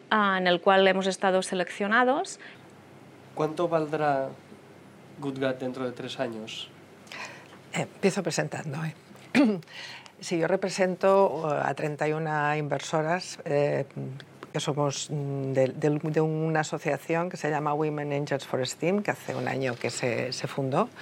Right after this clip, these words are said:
Speaker 3: Y, mm, básicamente inversim-, invertimos y damos apoyo a, mm, startups <clears throat> lideradas por mujeres, es-, mm, especialmente, no, no únicamente, y que son,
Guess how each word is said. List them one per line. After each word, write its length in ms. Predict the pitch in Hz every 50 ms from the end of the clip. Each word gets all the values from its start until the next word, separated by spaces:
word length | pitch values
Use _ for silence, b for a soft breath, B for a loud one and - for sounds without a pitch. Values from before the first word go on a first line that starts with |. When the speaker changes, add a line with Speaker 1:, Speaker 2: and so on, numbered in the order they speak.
| B B B B B B B B B B B B B B - - -
Speaker 3:
Y, 420 | - 190 175 165 160 165 165 160
mm, 580 | 156 156 147 143 147 143 143 143 143 143 135 127 - B B B B B B - - - 147
básicamente 840 | 156 156 - 165 - 165 156 156 160 160 160 - 170 175 170 - -
inversim-, 580 | 185 170 151 151 139 - - - 180 185 185 185 -
invertimos 720 | 180 175 156 147 156 - - 196 190 185 190 202 214 208 -
y 320 | - 156 151 151 147 143 143 139 135 131 - - - - 165 151 -
damos 380 | - 185 165 160 151 160 151 151
apoyo 500 | 147 147 - 170 175 180 180 180 196 -
a, 520 | - - 165 160 147 - 151 143 143 139 139
mm, 440 | 143 139 135 143 139 139 135 - -
startups 760 | - - - 165 151 156 - 160 170 190 - - - - - - - -
<clears throat> 920 | - 262 233 208 170 151 - - - - - - - - - - - -
lideradas 480 | - 185 190 190 170 170 165 165 - -
por 140 | - - 156
mujeres, 680 | 156 156 151 - - 185 185 190 240 277 - - - - - - - - - - -
es-, 160 | - 160 - - -
mm, 360 | - 160 147 143 143 143 143
especialmente, 840 | - 151 - - 147 - - 160 147 165 165 170 175 180 175 - 208
no, 280 | 208 165 143 147 - 170
no 180 | 190 175 170
únicamente, 840 | 170 175 165 160 156 - 170 147 151 175 180 185 190 185 185 214 - - B B B B B B B B B B
y 220 | - 190 190 180 180
que 260 | - 175 165 151 -
son, 300 | - - 170 156 151 -